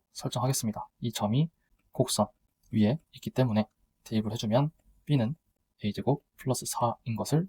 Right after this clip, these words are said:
알 수가 있죠. 접선의 방정식을 구하려면 접선의 기울기를 알아야 합니다.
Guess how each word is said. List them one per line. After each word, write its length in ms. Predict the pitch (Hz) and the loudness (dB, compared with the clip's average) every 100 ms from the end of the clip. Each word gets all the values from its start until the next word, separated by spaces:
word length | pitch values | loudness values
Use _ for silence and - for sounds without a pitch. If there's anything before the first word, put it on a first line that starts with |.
| - | -2
알 100 | 107 | -2
수가 200 | - 98 | 0 -2
있죠. 220 | - - _ _ _ _ | -2 -10 _ _ _ _
접선의 360 | - - 131 123 | -4 0 2 2
방정식을 480 | 110 123 - 113 | 0 -2 0 -2
구하려면 400 | - 104 95 107 - _ _ | 0 0 0 -2 -6 _ _
접선의 540 | - - 113 117 139 - | -8 0 2 2 0 -2
기울기를 580 | - - 117 139 117 110 - | -10 -2 0 2 0 -2 -4
알아야 260 | - - - | -8 -8 -2
합니다. 320 | 120 - | -2 -2